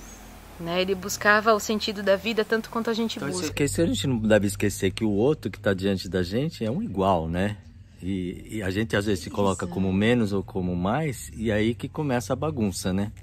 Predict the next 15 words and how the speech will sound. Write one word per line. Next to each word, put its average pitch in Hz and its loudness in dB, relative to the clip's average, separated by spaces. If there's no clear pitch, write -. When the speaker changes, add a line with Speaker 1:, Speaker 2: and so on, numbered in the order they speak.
Speaker 1:
E 285 0
é 302 4
nas 294 2
coisas 277 0
mais 294 0
simples. 311 -4
Às 208 -4
vezes 226 0
a 240 -2
gente 247 -2
vê 240 -2
uma 247 0
pessoa 226 -4
na 220 0
rua 240 2